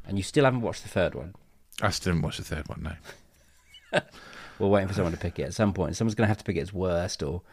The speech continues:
Speaker 2: Yeah, well,
Speaker 1: or
Speaker 2: I don't
Speaker 1: best
Speaker 2: think,
Speaker 1: or
Speaker 2: uh, we'll see.
Speaker 1: or a
Speaker 2: I, I
Speaker 1: dream
Speaker 2: might
Speaker 1: one.
Speaker 2: just, I might just watch it over Christmas for fun.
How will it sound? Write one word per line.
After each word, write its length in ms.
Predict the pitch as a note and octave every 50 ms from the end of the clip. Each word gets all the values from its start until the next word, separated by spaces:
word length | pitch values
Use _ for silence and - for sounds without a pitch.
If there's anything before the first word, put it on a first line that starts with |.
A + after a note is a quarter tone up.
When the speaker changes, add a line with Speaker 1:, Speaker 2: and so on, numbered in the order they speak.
| - - -
Speaker 2:
Yeah, 160 | A#2 A2 G#2 F#2+
well, 380 | F#2 G2 F2+ F2 E2+ E2+ F2 E2+ E2
Speaker 1:
or 40 |
Speaker 2:
I 120 | E2 F2 F2+
don't 20 |
Speaker 1:
best 160 | A#2+ A#2 G2 G2+
Speaker 2:
think, 300 | F2+ F2 C2 - - G#2+
Speaker 1:
or 40 | G#2+
Speaker 2:
uh, 300 | G#2+ G#2 G#2 G2+ G2+ G2+ G2
we'll 180 | A2 A2+ A2+ G#2
see. 340 | - - F2 D#2+ E2 E2 - - - - - -
Speaker 1:
or 140 | G#2 G#2+ G#2+
a 100 | F#2+ A#2+
Speaker 2:
I, 60 | B2
I 40 | B2+
Speaker 1:
dream 240 | - G#2+ A2+ G#2+
Speaker 2:
might 180 | - G3+ F#3+ G2
Speaker 1:
one. 80 | G2 G2+
Speaker 2:
just, 360 | A2 - - - - - - - -
I 60 | B2+
might 180 | B2 D3 D#3 B2+
just 160 | A2 F#2+ - G#2
watch 180 | F#2 D#2 -
it 60 | G2+ F2+
over 160 | F#2 F#2 F#2
Christmas 480 | - - B2 A#2+ - - G2 F2+ - -
for 80 | G#2
fun. 380 | - - - A2 G#2 G#2 G2+